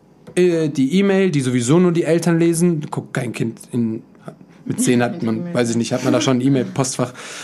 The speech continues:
Speaker 1: Ähm, so, fertig. Dann ist das Thema durch. Du kannst deine, deine, dein Kind vielleicht zeigen, ja, wenn's vielleicht auch schon gut ist, ist okay. Ähm,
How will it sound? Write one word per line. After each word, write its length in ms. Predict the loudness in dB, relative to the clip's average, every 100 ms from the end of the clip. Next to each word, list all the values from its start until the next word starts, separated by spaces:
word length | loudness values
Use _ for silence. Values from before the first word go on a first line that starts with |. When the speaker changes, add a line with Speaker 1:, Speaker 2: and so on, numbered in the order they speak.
| -10 -2
Speaker 1:
Ähm, 420 | 2 2 0 -2 -10 -6
so, 240 | 0 0
fertig. 520 | 2 0 0 -2 -6 -14 _ _ _ _ -2
Dann 100 | 0
ist 60 | 2
das 40 |
Thema 200 | 2 4
durch. 360 | 2 0 -2 -10 -20 -8
Du 100 | -4
kannst 320 | 0 0 2 2
deine, 260 | 2 0 -2 -12 -12 -12 -8 -8 -8 -10 -8
deine, 420 | -2 0 2 0
dein 200 | 0 0
Kind 220 | 0 -2 0
vielleicht 340 | -2 -2 -2
zeigen, 380 | -2 0 0 0
ja, 240 | 0 0
wenn's 180 | 0 -2
vielleicht 280 | -2 -2 -4
auch 80 | -4
schon 200 | -4 -4
gut 200 | -4 -4
ist, 180 | -6 -6
ist 160 | -8
okay. 380 | -8 -4 -4 -4 -8 -20 -20 -20 -14 -2
Ähm, 600 | 0 2 2 0 0 -4